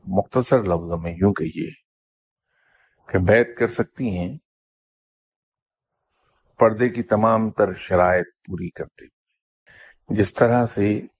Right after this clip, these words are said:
नमाज जुमा मस्जिद में अदा कर सकती हैं, ख़वातीन करती हैं, और इमाम मर्द होता है, लेकिन वहां शराइत पर्दे की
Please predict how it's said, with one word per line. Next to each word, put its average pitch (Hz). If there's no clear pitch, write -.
नमाज 101
जुमा 110
मस्जिद 95
में 98
अदा 85
कर -
सकती -
हैं, 80
ख़वातीन -
करती 113
हैं, 113
और 90
इमाम 104
मर्द 98
होता 98
है, -
लेकिन 107
वहां 113
शराइत 110
पर्दे 101
की 143